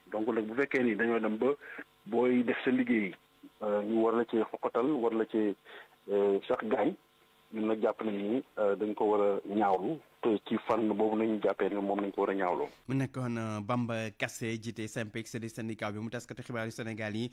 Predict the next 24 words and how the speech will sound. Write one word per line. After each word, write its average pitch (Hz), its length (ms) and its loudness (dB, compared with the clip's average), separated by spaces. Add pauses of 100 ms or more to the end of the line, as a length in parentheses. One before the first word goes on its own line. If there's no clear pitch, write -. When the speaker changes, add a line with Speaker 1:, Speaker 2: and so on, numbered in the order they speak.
(340)
Speaker 2:
euh, 110 220 -6
kon 117 140 -4
toogaan 120 340 -4
ñaxtu 123 300 -6
boobu 113 440 -6
ci 113 220 -8
kanam 113 320 -6
tuuti 117 300 -6
bu 113 180 -8
dix 117 240 -12
heures 113 180 -8
jotee 113 220 -8
lay 110 160 -6
doon 107 320 -6
ca - 80 -10 (160)
buntu 120 340 -8
ministère 110 540 -6
de 107 140 -10
la 104 100 -6
culture 131 380 -8
et 127 40 -10
de 117 120 -8
la 113 160 -6
communication. 113 760 -4